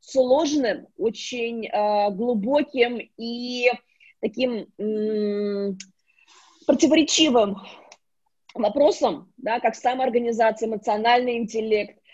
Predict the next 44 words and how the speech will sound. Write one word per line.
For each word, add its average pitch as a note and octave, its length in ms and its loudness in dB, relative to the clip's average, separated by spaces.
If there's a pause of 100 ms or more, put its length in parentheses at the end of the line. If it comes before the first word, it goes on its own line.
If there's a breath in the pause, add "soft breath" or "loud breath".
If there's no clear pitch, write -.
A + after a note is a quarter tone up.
(120)
умение B3+ 580 -2
выплеснуть C4 480 -4
эмоции C4 640 -4
или C4 260 -2
не B3+ 300 4
выплеснуть B3 440 -4
в A#3+ 40 0
определенный A3+ 560 0
момент, G#3 400 -4
да, A3+ 140 4
умение A3+ 260 -4
сделать G#3+ 240 -2
этот G#3+ 220 -12
выбор, G#3+ 360 0
сделать A#3+ 440 2
или B3+ 100 0
не B3 140 2
сделать A3 320 0
сейчас, F#3+ 340 -6 (320 loud breath)
разрыдаться, C#4 640 2
устроить D#4 400 -6
истерику C4 680 -6
или A#3+ 240 -6
не B3 140 -6
надо. G#3 480 -2 (380)
И, B3+ 380 0 (100)
а, G#3+ 600 2
как C#4+ 160 -2
это C#4 120 -6
зависит C4+ 260 -2
от B3 80 -12
того, B3+ 220 -2
в - 40 -14
каком B3+ 260 -4
социуме C4 340 -2
я B3+ 60 -4
нахожусь, C4 380 -4
в - 120 -12
семье, B3 460 0
с D4 60 -6
друзьями, B3+ 680 -2
в - 80 -10
классе, A#3+ 600 0
или A3+ 280 -14